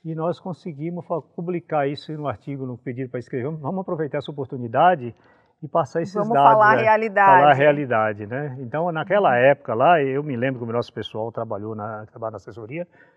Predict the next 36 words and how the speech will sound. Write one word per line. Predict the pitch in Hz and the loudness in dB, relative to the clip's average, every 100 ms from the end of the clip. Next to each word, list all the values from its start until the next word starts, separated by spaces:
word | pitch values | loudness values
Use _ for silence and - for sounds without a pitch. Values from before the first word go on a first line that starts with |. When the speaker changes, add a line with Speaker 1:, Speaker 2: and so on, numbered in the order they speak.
| _ _ | _ _
Speaker 1:
levantou | 190 151 151 170 139 151 | -6 -2 0 -2 -4 -6
que | 190 | -4
havia | 156 156 | -4 -4
esse | 160 180 | -8 -6
déficit | 123 139 - _ | -4 -4 -6 _
na, | 147 156 208 | -12 -10 -8
na | 170 226 | -6 -6
cidade | - - 254 147 131 180 180 | -6 -12 -8 -2 0 0 -4
de | 139 202 | -6 -6
São | - 247 | -8 -12
Paulo, | - 131 123 110 | -4 -4 -4 -6
só | 175 | -6
Speaker 2:
Na | |
Speaker 1:
na | 196 | -6
cidade | 226 156 139 139 | -6 -2 -4 -2
de | |
São | 202 | 0
Speaker 2:
capital. | 185 180 | 2 2
Speaker 1:
Paulo, | 180 180 _ | 0 -6 _
só | - 151 | -8 -6
na | 170 | -6
capital. | 185 - 107 101 _ _ _ _ _ - | -8 -8 -8 -10 _ _ _ _ _ 2
Speaker 2:
E | 262 | 8
aí | 254 269 | 8 6
o | |
senhor | 330 311 | -4 -6
começou | 311 311 302 277 - 262 | -2 -2 -2 -8 -4 0
a | 285 | 0
trabalhar | 269 233 208 196 196 | 2 2 2 2 4
aqui, | 196 - - 247 269 202 - _ | 2 -2 -14 -10 -8 -10 -12 _
é, | - 208 202 | -2 -2 0
cobrando, | - 277 208 233 269 311 190 170 | 2 0 2 -2 -2 -4 -6 -6
né, | 165 190 220 226 - | -4 -4 -6 -10 -12
é, | 190 180 175 170 170 160 156 170 240 - | -4 -2 -2 -2 -2 -4 -8 -14 _ -20
do | 180 220 | -12 -10
governo | 220 196 196 214 254 185 156 | -8 -4 -2 0 -2 -6 -16